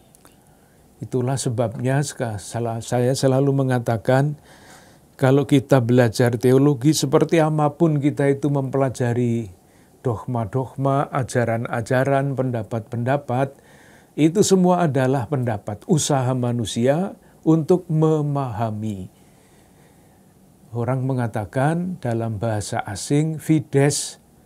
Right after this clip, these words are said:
quaerens intellectum". Jadi iman dulu. Iman itu menuntut untuk dimengerti. Jadi bukan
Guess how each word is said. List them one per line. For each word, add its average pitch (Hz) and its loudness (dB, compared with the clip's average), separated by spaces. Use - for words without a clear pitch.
quaerens 139 2
intellectum". 117 -2
Jadi 131 -2
iman 165 8
dulu. 147 8
Iman 131 2
itu 165 2
menuntut 175 2
untuk 151 0
dimengerti. 131 0
Jadi 117 -4
bukan 143 2